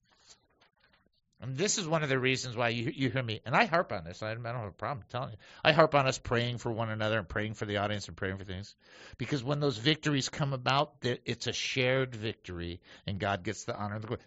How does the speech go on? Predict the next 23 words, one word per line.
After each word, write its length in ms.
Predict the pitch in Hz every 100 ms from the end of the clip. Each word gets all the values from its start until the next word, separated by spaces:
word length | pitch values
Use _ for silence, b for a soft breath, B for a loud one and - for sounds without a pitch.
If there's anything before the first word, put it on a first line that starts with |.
| _
That's 320 | 92 139 196
a 80 | 117
right 280 | 92 135 -
thing. 300 | - 80 - -
And 80 | 120
I 180 | 185
always, 420 | 139 185 160 98 -
I 140 | 143
don't 120 | 143
know 60 | 101
about 200 | 80 -
you 60 |
guys, 140 | 90 -
I 100 | -
always 240 | 165 165 131
have 140 | 104
more 140 | 104
faith 260 | 95 117 95
when 120 | 104
I'm 80 | 90
praying 240 | 101 92
for 160 | 85 76
others. 260 | 80 69